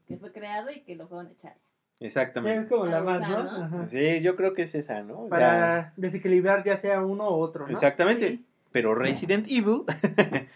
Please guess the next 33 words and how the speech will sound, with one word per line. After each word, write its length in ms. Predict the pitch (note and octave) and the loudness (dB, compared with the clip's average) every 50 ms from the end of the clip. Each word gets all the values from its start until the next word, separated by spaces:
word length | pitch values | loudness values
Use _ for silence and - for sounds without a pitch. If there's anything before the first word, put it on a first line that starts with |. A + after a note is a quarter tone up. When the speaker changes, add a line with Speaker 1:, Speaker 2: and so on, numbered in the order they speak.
| - _ _ | -20 _ _
Speaker 2:
nos 220 | C3 C3+ C3+ C3 | -4 -4 -4 -4
pone 360 | - D3 D#3 D#3+ D#3+ D#3+ E3 | 0 4 4 4 6 4 2
en 100 | D#3+ D#3 D#3 | 0 2 0
el 160 | D#3 D3+ D3 | 0 0 2
parteaguas 600 | D3 D#3+ D3+ D3 - G#3 G3+ F#3 E3 F3 F#3 F3 | 2 2 2 2 2 0 0 2 2 0 -2 -2
donde 240 | C#3+ A#2+ A2+ G#2+ G2+ | -4 -4 -4 -4 -6
dice, 460 | G#2+ G#2+ G2 - G#2 G2+ G2+ F#2+ - - _ _ _ _ _ | -6 -8 -8 -8 -6 -6 -6 -6 -8 -12 _ _ _ _ _
"Ah, 140 | - D4 D#4 | 0 0 2
bueno, 380 | D4+ B3+ A3+ A3+ B3 - - - | 4 4 4 4 2 0 -2 -4
pues 180 | _ D3+ C#3 B2+ | _ -6 -6 -2
yo, 220 | B2+ D3 E3 F#3+ | 2 2 2 2
mira, 360 | A3 G3 C3 G#2+ G2 F#2 - - _ _ _ _ _ _ - A2+ A2 G#2+ G#2 | 2 0 0 0 0 -2 -4 -10 _ _ _ _ _ _ -8 -6 -4 -4 -6
este, 1040 | G#2 - - _ A2+ G#2 G2+ G2+ G2 G2 G2 G2 F#2+ F#2+ F#2+ F#2+ F#2+ F#2+ F#2+ F#2 F#2 - _ _ _ _ _ _ | -8 -12 -10 _ -6 -4 -4 -4 -4 -4 -4 -2 -2 -2 -2 -2 -4 -4 -6 -8 -10 -16 _ _ _ _ _ _
eh, 200 | G#2+ G#2 G#2 G#2 | -6 -4 -4 -2
voy 200 | G2+ C3 D#3+ E3+ | -2 0 2 2
a 60 | D3 | 2
soltar 320 | D3+ C#3+ B2 B2 D3+ D#3 | 2 -2 -2 2 2 2
este 220 | D#3+ D#3+ D#3+ A3 A3+ | 2 2 2 0 2
virus 480 | B3 C4+ B3 B3+ D#4+ F4+ - - _ _ _ - - - _ _ _ | 2 2 0 0 -2 -4 -10 -16 _ _ _ -20 -20 -20 _ _ _
para 260 | B2+ A#2+ A#2+ A#2+ A#2+ | 2 4 6 4 4
hacer 280 | A#2 A2+ - D3 C3+ | 2 2 0 -2 0
una 180 | C3+ C#3+ C#3 B2+ | 0 -2 -4 -4
super 360 | A#2+ - A#2 - - G#2+ G#2 | -6 -6 -8 -6 -4 -4 -2
raza", 340 | A2 A2 G2+ - - G2+ F2+ | 0 -2 -2 -2 -8 -12 -14
¿no? 200 | G2 A#2+ D#3 - _ | -14 -16 -18 -14 _
Speaker 3:
Ajá, 320 | F3+ E3+ F#3+ G#3+ G#3+ G#3 G3 | -8 -2 0 0 2 2 0
ajá. 240 | G3 G3 G3 G3 - _ _ _ _ _ _ _ _ _ _ _ _ | 0 -2 -4 -6 -12 _ _ _ _ _ _ _ _ _ _ _ _
Bueno, 200 | A#3+ B3 A3+ F#3+ | 2 2 2 2
fue, 260 | F#3+ G#3 G#3+ A3 G#3+ | 2 4 4 2 2
fue, 260 | G#3+ G#3+ G#3+ G#3+ G#3+ - - | 2 0 0 0 0 -2 -4
fue 100 | - F#3+ | -4 -4
un 160 | G3 G3 G3 | -4 -2 -4
error 360 | G3+ F#3+ F3+ F#3 G3 G3 - | -2 -2 -2 -2 -2 -4 -6